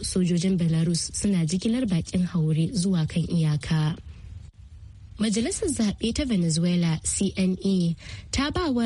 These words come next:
jam'iyya mai mulki ta Socialist nasara a kujerun gwamnoni ashirin, kuma uku ga 'yan adawa a wata sanarwar farko da ta yi a ranar Litinin, bayan zaɓukan ƙananan hukumomi da na shiya-shiya.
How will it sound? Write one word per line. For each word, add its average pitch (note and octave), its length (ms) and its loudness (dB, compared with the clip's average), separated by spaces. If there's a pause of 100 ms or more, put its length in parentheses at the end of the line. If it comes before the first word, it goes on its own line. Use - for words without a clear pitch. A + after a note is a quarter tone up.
jam'iyya F#3+ 580 0
mai E3 140 2
mulki G3+ 440 0
ta G3+ 120 0
Socialist F#3+ 560 0
nasara F3 400 0 (100)
a F3 60 -2
kujerun E3+ 500 0
gwamnoni B3 460 0
ashirin, D#3+ 600 0 (340)
kuma F#3+ 280 2
uku - 380 -2
ga - 180 -4
'yan D4+ 220 -2
adawa F3 500 0
a E3+ 60 2
wata E3+ 240 0
sanarwar E3 560 2
farko A3+ 420 -2
da E3+ 80 0
ta - 140 -2
yi F3+ 80 2
a E3+ 140 -2
ranar E3+ 280 2
Litinin, E3 640 2 (320)
bayan E3 300 2
zaɓukan F3 500 0
ƙananan G3 400 0
hukumomi B3 580 0
da G3 100 0
na E3+ 80 4
shiya-shiya. D#3+ 840 2